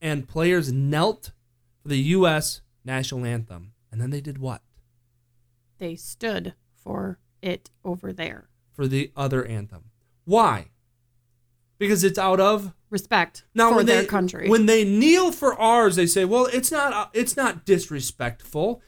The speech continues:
Speaker 1: It's a silent, it's a peaceful
Speaker 2: protest.
Speaker 1: That's not, has nothing to do with respect." Yet when you stand up for the other countries,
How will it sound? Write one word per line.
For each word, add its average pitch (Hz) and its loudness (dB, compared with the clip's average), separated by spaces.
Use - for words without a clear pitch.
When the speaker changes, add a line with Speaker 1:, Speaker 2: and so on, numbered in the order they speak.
Speaker 1:
It's 262 0
a 233 0
silent, 254 2
it's 214 2
a 208 0
peaceful 320 2
Speaker 2:
protest. - -8
Speaker 1:
That's 170 0
not, 180 2
has 143 -6
nothing 254 0
to 233 -4
do 220 -2
with 208 0
respect." 180 -4
Yet 220 0
when 214 4
you 202 6
stand 359 4
up 262 0
for 240 4
the 233 4
other 220 4
countries, 160 -2